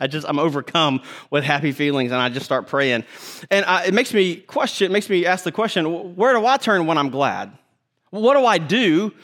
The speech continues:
when I'm overjoyed, right? So do, what do you do? When, do, do you yell, "Hooray," jump in the air? Do you get good news or, or have this kind of feeling like Paul has and then call your mom and celebrate, call your best friend and celebrate?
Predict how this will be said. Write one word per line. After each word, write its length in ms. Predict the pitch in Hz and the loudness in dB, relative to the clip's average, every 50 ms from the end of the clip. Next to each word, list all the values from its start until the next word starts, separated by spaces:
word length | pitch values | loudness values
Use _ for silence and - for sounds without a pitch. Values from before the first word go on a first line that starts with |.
| - - - _ | -20 -20 -18 _
when 280 | - 156 190 214 214 180 | 0 2 2 2 4 4
I'm 180 | 170 170 160 | 2 2 2
overjoyed, 920 | - 160 196 214 240 208 226 214 170 143 175 196 185 151 117 104 101 95 - - | 2 2 2 4 4 2 0 0 0 2 2 2 2 2 0 0 -2 -6 -10 -10
right? 300 | - 117 139 160 147 147 | -6 -2 -2 0 0 0
So 140 | - 156 143 | 0 -2 -2
do, 160 | 135 143 139 - | -2 -2 -8 -8
what 320 | 147 156 165 180 190 226 233 | -8 -8 -6 -2 0 0 2
do 40 | |
you 140 | 220 226 226 | 2 2 0
do? 260 | 180 147 117 98 87 - - | 0 0 -2 -2 -4 -8 -8
When, 220 | 131 127 123 123 | -8 -8 -6 -8
do, 100 | 135 127 | -10 -10
do 300 | 131 135 135 - 131 135 | -10 -12 -12 -8 -6 -6
you 280 | 127 123 120 113 117 117 | -4 -4 -4 -4 -6 -8
yell, 300 | - 123 139 147 156 156 | -6 -2 0 0 0 0
"Hooray," 680 | 143 147 135 131 156 185 196 202 190 185 180 170 151 127 | 0 -2 -2 0 2 2 2 2 2 2 2 2 0 0
jump 240 | 127 165 165 160 | 0 -2 0 0
in 80 | 175 151 | 0 -2
the 100 | 143 135 | 0 0
air? 340 | 151 170 185 190 190 185 190 - - - - - - | 2 2 4 4 2 0 -2 -6 -18 -20 -20 -18 -10
Do 80 | - 139 | -4 -2
you 120 | 143 135 | -2 0
get 240 | 135 139 196 208 202 | 2 2 2 2 4
good 180 | 196 214 185 180 | 4 2 4 4
news 400 | 175 180 190 202 208 202 170 - | 4 6 6 6 4 2 0 0
or, 260 | 135 143 147 143 147 | 0 0 0 0 0
or 100 | 143 139 | 0 0
have 280 | 147 180 185 196 180 | 2 2 2 2 2
this 160 | 160 180 170 - | 0 -2 -2 0
kind 160 | 208 180 151 | -2 -2 -2
of 80 | 143 | 0
feeling 280 | - 180 180 196 190 180 | 0 0 2 2 2 2
like 180 | 180 170 - - | 2 0 0 0
Paul 180 | - 180 170 | 0 0 0
has 260 | 165 180 175 180 170 | 2 2 0 0 0
and 80 | 165 147 | 0 -2
then 120 | 135 131 | -2 -2
call 180 | - - 180 180 | 0 0 0 2
your 120 | 175 170 | 2 2
mom 380 | 160 156 165 175 196 208 208 208 - | 2 2 2 2 2 0 -2 -4 -8
and 100 | 165 - | -8 -4
celebrate, 500 | - 185 180 175 175 185 196 190 170 185 | -2 -2 -2 -2 0 0 0 0 -2 -2
call 160 | - 190 180 | 0 0 0
your 140 | 190 170 165 | 2 0 0
best 220 | 156 170 170 - | 0 -2 -2 -2
friend 200 | - 185 185 180 | -2 -2 0 0
and 100 | 165 147 | 0 -2
celebrate? 520 | - 165 170 175 180 165 170 170 196 214 | -2 -2 -2 -2 -2 -4 -2 -4 -4 -6